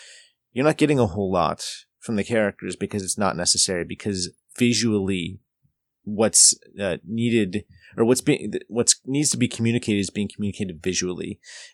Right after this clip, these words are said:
And so you don't need dialogue. And so I think that is, is well done. Um, thematically resonant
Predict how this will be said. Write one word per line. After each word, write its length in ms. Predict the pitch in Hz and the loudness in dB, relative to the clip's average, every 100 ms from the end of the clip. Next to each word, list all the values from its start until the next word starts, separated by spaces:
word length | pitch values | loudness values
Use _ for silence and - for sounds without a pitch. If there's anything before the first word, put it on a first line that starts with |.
| - | -2
And 220 | 98 98 | 0 2
so 100 | 104 | 2
you 80 | 101 | 0
don't 180 | 95 | -2
need 200 | 92 95 | -2 -4
dialogue. 600 | 82 78 87 92 90 - | -2 -2 0 -2 -4 -4
And 160 | - 98 | -6 -4
so 140 | - | -2
I 40 | 90 | -2
think 240 | 104 - | -4 -2
that 240 | 101 101 - | 4 4 4
is, 340 | 98 92 - | -4 -4 -6
is 180 | 98 - | -8 -6
well 220 | 95 90 | -2 -2
done. 380 | 82 92 90 90 - - - _ | -2 -2 -2 -6 -12 -20 -20 _
Um, 400 | - 107 104 107 - - | 4 6 6 4 -4 -12
thematically 880 | - 113 113 117 - 117 113 110 110 - | -4 2 6 4 4 2 2 2 -2 -4
resonant 680 | 98 104 107 123 135 139 | 0 4 4 4 2 0